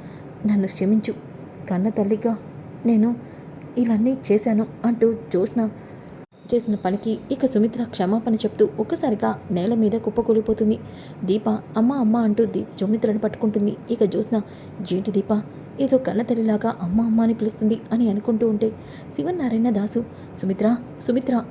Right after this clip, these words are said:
అని చెప్పేసి సుమిత్రని గబగబా హాస్పిటల్కి అయితే తీసుకొని వెళ్తారు. ఇక కార్తీక్ అయితే, "ఇలా అయిందేంటి?" అని అనుకుంటూ ఉంటే ఇక జ్యోత్స్న, "అమ్మయ్య, ఎక్కడ అందరికీ నా మీద కోపంగా ఉంటుందో అని భయపడ్డాను, మమ్మీకి ఇలా అవటం మంచిదైంది"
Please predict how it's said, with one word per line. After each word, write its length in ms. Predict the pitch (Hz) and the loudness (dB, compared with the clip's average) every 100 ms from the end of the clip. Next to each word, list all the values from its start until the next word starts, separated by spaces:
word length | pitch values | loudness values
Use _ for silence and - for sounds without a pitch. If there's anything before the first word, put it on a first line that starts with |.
| 233 | 0
అని 100 | 247 | 0
చెప్పేసి 400 | - - 226 226 - - - - | 0 0 0 -2 -4 -14 -10 0
సుమిత్రని 400 | 202 226 220 220 202 | 2 4 4 4 2
గబగబా 280 | 196 220 214 | 0 0 0
హాస్పిటల్కి 580 | 208 214 - 262 226 214 | 0 0 2 0 0 0
అయితే 120 | 233 | 0
తీసుకొని 360 | 226 214 233 220 | -2 0 2 2
వెళ్తారు. 320 | 214 240 247 - - - - | 2 2 0 -4 -16 -10 -6
ఇక 140 | - | -6
కార్తీక్ 420 | 220 - - 254 240 | -6 -4 -2 0 2
అయితే, 240 | 214 214 - - - - | 2 0 -2 -14 -8 -2
"ఇలా 160 | 202 | 2
అయిందేంటి?" 520 | 240 214 214 208 226 - 226 | 4 6 6 4 -2 -2 2
అని 200 | 240 226 190 | 2 2 0
అనుకుంటూ 400 | 208 240 214 226 | 0 2 4 4
ఉంటే 280 | 208 220 - - - - | 4 2 -2 -14 -16 -4
ఇక 300 | 254 233 226 - - 196 | -2 0 -4 -6 -8 -2
జ్యోత్స్న, 360 | 190 226 214 - - - - | -2 0 -2 -2 -10 -12 -4
"అమ్మయ్య, 300 | 190 196 208 - - - - 175 | 0 2 0 -4 -16 -14 -6 -2
ఎక్కడ 240 | 170 220 | 0 2
అందరికీ 420 | 220 202 220 214 226 | 4 4 2 2 0
నా 180 | 214 | 2
మీద 280 | 226 226 220 - - - - - | 2 2 0 -2 -12 -16 -12 -4
కోపంగా 440 | 202 240 226 233 - - - - | -2 0 2 0 -2 -10 -16 -2
ఉంటుందో 320 | 214 208 214 220 | 2 4 4 4
అని 120 | 220 | 4
భయపడ్డాను, 720 | 202 214 214 214 214 - - - 180 | 2 2 2 2 0 -2 -14 -6 -2
మమ్మీకి 340 | 175 220 233 | 2 2 2
ఇలా 100 | 208 | 0
అవటం 280 | 190 233 214 | 0 2 2
మంచిదైంది" 480 | 208 220 220 214 | 2 4 4 4